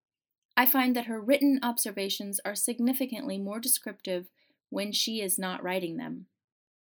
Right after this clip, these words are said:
Perhaps your child is not ready for the responsibility of managing his own nature notebook. My daughter misplaced her nature notebook along with her pricey paints and bag more than once.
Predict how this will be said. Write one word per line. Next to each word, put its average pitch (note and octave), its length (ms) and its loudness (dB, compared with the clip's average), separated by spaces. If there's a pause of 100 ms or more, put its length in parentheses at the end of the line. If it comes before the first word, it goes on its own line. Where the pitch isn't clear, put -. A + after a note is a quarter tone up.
(1200)
Perhaps D4 500 4
your B3+ 100 2
child B3+ 460 4
is G3+ 100 -2
not A3+ 240 0
ready A#3+ 280 0
for G3+ 140 -6
the F#3+ 120 -2
responsibility G3 1000 0
of F#3+ 160 -10
managing G#3+ 560 -2
his F#3+ 260 -2
own A3 240 -4
nature F#3+ 320 -6
notebook. F#3 520 -6 (720)
My A3+ 200 2
daughter F#3+ 300 -4
misplaced G#3 640 0
her A3 120 -2
nature G#3+ 340 -2
notebook F3+ 460 -8
along G3+ 400 -6
with F#3 160 -8
her F#3 120 -8
pricey G3+ 520 -4
paints - 540 -6
and G3+ 280 -6
bag F#3 380 -8 (140)
more C#4+ 260 6
than A#3 200 0
once. C4 460 6